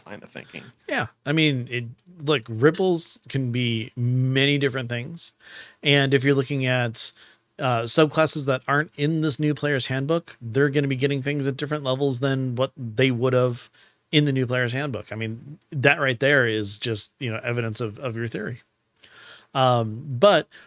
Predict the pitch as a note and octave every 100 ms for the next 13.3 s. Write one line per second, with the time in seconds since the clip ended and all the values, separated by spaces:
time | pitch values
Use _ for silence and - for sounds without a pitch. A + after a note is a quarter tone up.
0 | - D#3+ E3 D3 D#3+ D3 C3+ C3 C3+ D3+
1 | - A#2 A2+ B2+ A#2+ A#2+ A2+ - - -
2 | B2+ A#2+ A#2+ C#3+ C3 D3+ C3 B2 A#2 C3+
3 | A#2+ C3 A#2 A#2+ - C#3+ B2+ A#2+ B2+ A#2+
4 | - C#3+ C3+ A#2+ C3 C#3 - A2+ F#2+ A#2
5 | - - - - C3+ B2+ C3 B2+ A#2 D3
6 | B2+ A2+ C3 D#3+ D3 - A#2 A2 G#2+ F#3+
7 | G#3+ F#3+ F3 A2 G#2 C#2+ - - D3 C3+
8 | E3+ F#3 D#3 C#3 B2 A2 - G#2+ F#2 C3+
9 | D3+ D3+ - C3 - B2 A2+ G#2+ A#2 B2+
10 | C#3 C#3 C3+ B2+ C3+ A#2 A2 G#2+ - -
11 | - - - _ E3 B2 B2+ A#2 A#2+ A2+
12 | - D3+ E3+ E3+ - F#3+ F3 F3+ D#3 -
13 | - C#3+ C3+